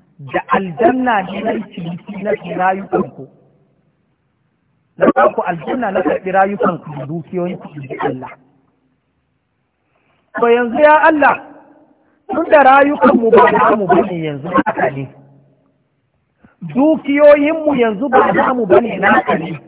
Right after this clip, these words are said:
Ya Allah, ina kake so a rika sa dukiyoyin?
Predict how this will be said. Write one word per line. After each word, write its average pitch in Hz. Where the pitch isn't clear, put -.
Ya 208
Allah, -
ina -
kake 247
so 233
a 202
rika 220
sa 208
dukiyoyin? 208